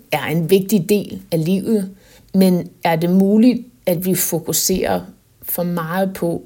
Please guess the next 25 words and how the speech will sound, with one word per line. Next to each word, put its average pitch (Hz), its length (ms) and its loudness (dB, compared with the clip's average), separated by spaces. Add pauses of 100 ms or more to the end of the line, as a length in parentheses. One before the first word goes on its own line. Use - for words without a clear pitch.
hvor 170 120 -2
glade 156 380 -2
vi 147 160 -6
er? 107 360 -10 (680)
Det 240 140 4
spørgsmål 160 720 -4
vil 165 140 -6
resten 160 640 -8 (160)
af 151 100 -4
artiklen 147 640 -4 (260)
belyse. 147 500 -2 (2250)
Og 160 80 -6
her 180 240 0
er 165 80 -6
så - 320 -2 (420)
anden 170 580 -2
del - 360 -6 (240)
af 151 220 -8
artiklen, 190 680 -4 (760)
og 143 400 -4 (260)
anden 180 380 0
del 160 260 -2
har - 440 -8
overskriften, 151 880 -4 (500)
"Handler 220 600 0